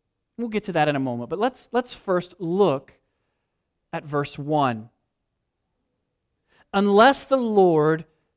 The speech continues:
builds a house, its builders labor over it in vain." So observation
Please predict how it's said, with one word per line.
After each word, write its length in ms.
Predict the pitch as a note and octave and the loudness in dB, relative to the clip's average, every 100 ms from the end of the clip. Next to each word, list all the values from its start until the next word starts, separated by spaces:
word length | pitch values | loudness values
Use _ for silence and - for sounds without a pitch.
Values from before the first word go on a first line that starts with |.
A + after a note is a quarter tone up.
| D3+ | -6
builds 340 | C3 F#3 G3+ F#3+ | 2 4 4 2
a 60 | |
house, 880 | F#3+ - D3+ B2 C3+ - - - _ _ _ _ _ _ - | -2 2 2 2 -4 -12 -20 -20 _ _ _ _ _ _ -4
its 220 | F#3+ F#3+ | -4 -4
builders 880 | D#3 F#3 A3 G#3+ C3+ A#2 B2 D3+ - F#3 | -2 6 8 8 4 -4 -6 -8 -14 -4
labor 440 | D#3+ G3 G3+ D3+ | 2 4 4 2
over 300 | C3+ B2+ C3 | 2 0 -4
it 180 | D3 - _ _ _ _ | -6 -10 _ _ _ _
in 220 | F3+ F3+ E3 | -2 0 0
vain." 440 | F3 D#3+ A#2+ G#2 _ _ _ _ _ | 0 0 -4 -10 _ _ _ _ _
So 100 | F3 | 4
observation 680 | E3+ F3+ F#3 F#3+ G3+ E3+ | 4 4 2 0 -2 -8